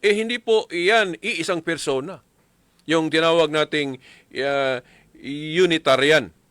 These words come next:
no? Ang Diyos kasi, kung pag-aralan natin ang buong Biblia, hindi po ito Unitarian. Trinitarian po ito, mga kapatid at mga magulang. Trinity, hindi i-,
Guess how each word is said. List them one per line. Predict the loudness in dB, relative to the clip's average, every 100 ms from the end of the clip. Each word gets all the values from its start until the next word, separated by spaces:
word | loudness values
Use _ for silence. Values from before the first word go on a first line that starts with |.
| -8
no? | -6 -8 _ _ _ _ _ _ _
Ang | -2 0
Diyos | 4 4 4
kasi, | 0 0 0
kung | 0 -2
pag-aralan | 0 0 2 4 4 2
natin | 0 -2 -2
ang | -2 0
buong | -2 -2 -4
Biblia, | -6 -4 0 2 2
hindi | 0 -6 -6
po | -6
ito | -4 -2
Unitarian. | 0 -2 -2 -2 0 2 0 -2 -6 _ _ _ _ _ _ _ _ _
Trinitarian | -2 4 6 6 4 2 -2 0 2 4 4 2 2
po | -2 -4
ito, | -2 0 0
mga | 0 -2
kapatid | -4 -6 -6 -4
at | -6 -4
mga | -6
magulang. | -6 -6 -4 -4
Trinity, | -4 -2 0 -2 -4 -6
hindi | -6 -6 -6 -10 _ _ _
i-, | -12 -10